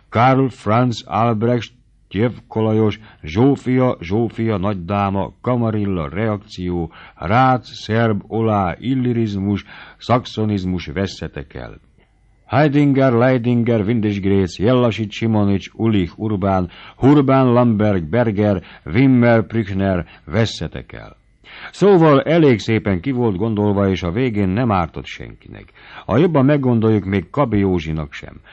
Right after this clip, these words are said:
Az a három évi pihenés el kellett a torkának, és azon felül nagy rangra emelték az elzárással, mert mikor kiszabadult, az lehetett volna, ami akart lenni, de ő nem akart, ameddig a nap sütött.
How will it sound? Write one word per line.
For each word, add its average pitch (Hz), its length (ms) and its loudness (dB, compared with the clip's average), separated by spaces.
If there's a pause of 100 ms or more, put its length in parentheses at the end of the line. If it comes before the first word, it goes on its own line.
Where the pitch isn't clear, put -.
(160)
Az 104 200 0
a 123 60 4
három 139 380 4
évi 107 220 4
pihenés 104 520 0
el 104 300 0
kellett 85 380 -6
a 67 60 -8
torkának, 95 680 -4
és - 100 -20
azon 127 340 -2
felül 104 380 -2
nagy 110 220 0
rangra 92 360 -2
emelték 87 520 -6
az 76 100 -10
elzárással, 92 800 -4 (280)
mert 127 260 2
mikor 117 340 2
kiszabadult, 127 720 -2 (220)
az 131 180 2
lehetett 123 440 2
volna, 107 340 2
ami 98 160 2
akart 101 480 -2
lenni, 85 320 -4
de 82 260 -6
ő 95 160 -4
nem 107 180 -6
akart, 85 480 -10
ameddig 87 480 -6
a 71 60 -8
nap 85 200 -8
sütött. 87 360 -10